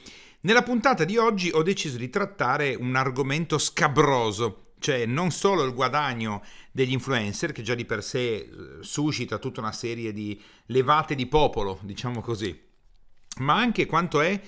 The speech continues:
il loro valore a seconda delle fotografie, dei post che mettono e di quanto invece nel resto del mondo, eh, le persone guadagnino molto meno. Prendendo spunto da un articolo secondo me molto interessante del Sole ventiquattro Ore, da poco uscito,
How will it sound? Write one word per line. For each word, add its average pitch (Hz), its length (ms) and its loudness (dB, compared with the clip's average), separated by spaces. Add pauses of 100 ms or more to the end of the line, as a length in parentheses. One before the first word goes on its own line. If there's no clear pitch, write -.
(240)
il 127 180 -4
loro 160 200 6
valore 156 460 4
a 131 120 -2
seconda 160 400 0
delle 127 180 0
fotografie, 143 760 -2
dei 117 160 -4
post 143 320 -2
che 135 80 -2
mettono 123 540 -4 (260)
e 160 160 0
di 160 80 2
quanto 226 320 2
invece 147 480 2
nel 107 180 0
resto 175 280 0
del 180 160 0
mondo, 127 580 -2
eh, 98 420 -6
le 110 120 -2
persone 131 420 -4
guadagnino 107 480 -4
molto 101 300 -4
meno. 92 300 -6 (420)
Prendendo 196 400 4
spunto 196 360 0
da 120 100 -2
un 131 60 2
articolo 143 440 0
secondo 156 280 -6
me 127 80 -2
molto 160 260 -2
interessante 156 960 -2
del 104 140 -6
Sole 123 240 -4
ventiquattro 113 540 -2
Ore, 165 300 -2 (340)
da 104 180 -4
poco 120 240 -2
uscito, 160 480 -4